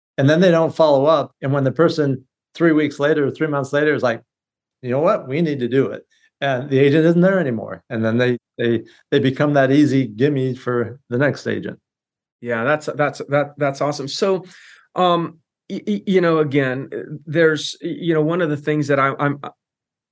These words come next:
Speaker 2: I'm, I'm pushing for is, and advocating for in, in my own office, but I just feel compelled to do it for the industry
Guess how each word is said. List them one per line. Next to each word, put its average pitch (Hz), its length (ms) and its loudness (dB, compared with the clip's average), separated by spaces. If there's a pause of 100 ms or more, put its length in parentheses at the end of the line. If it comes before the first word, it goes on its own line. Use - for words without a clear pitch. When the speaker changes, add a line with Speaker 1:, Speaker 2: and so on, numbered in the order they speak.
Speaker 2:
I'm, 139 240 -2
I'm 143 180 -2
pushing 151 440 -4
for 113 480 -4
is, 120 420 0
and 127 160 -2
advocating 135 560 -2
for 120 300 -2
in, 120 260 -6 (160)
in 131 160 -2
my 123 140 0
own 123 180 -2
office, 117 400 -6
but 110 300 -6
I 131 100 -2
just 123 220 -6
feel 135 180 -2
compelled 123 380 -2
to 120 80 -8
do 120 140 -2
it - 100 -8
for 117 80 -6
the 117 100 -2
industry 123 460 -6